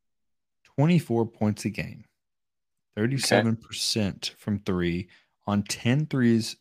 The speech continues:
Speaker 1: a game.
Speaker 2: Ten threes. I don't
Speaker 1: Four and a half assists. Dude, th-, stop. That is, that is
Speaker 2: T J, there were
Speaker 1: like Damian
Speaker 2: multiple
Speaker 1: Lillard
Speaker 2: games
Speaker 1: type of stuff.
Speaker 2: last year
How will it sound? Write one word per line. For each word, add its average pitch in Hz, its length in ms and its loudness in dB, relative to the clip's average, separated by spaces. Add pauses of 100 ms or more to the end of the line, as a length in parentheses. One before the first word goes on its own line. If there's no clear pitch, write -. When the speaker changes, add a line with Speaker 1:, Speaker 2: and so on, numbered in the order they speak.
(140)
Speaker 1:
a 98 100 -6
game. 90 400 -6 (1080)
Speaker 2:
Ten - 220 -18 (140)
threes. - 320 -16 (380)
I - 100 -2
don't - 160 -4 (420)
Speaker 1:
Four 131 260 6
and 151 80 6
a 131 60 8
half 113 360 4
assists. - 600 -2 (160)
Dude, 123 260 4
th-, - 160 -8
stop. 104 340 0 (140)
That 127 200 2
is, 143 280 0 (500)
that 117 180 2
is 131 360 0 (1300)
Speaker 2:
T 139 160 2
J, 110 160 8
there 131 200 10
were 104 200 6 (140)
Speaker 1:
like 110 220 -2
Damian 123 480 6
Speaker 2:
multiple 104 220 0
Speaker 1:
Lillard 98 100 0
Speaker 2:
games 90 280 -6
Speaker 1:
type 101 260 -2
of 98 100 -6
stuff. - 360 -10 (800)
Speaker 2:
last 101 380 0
year 98 280 0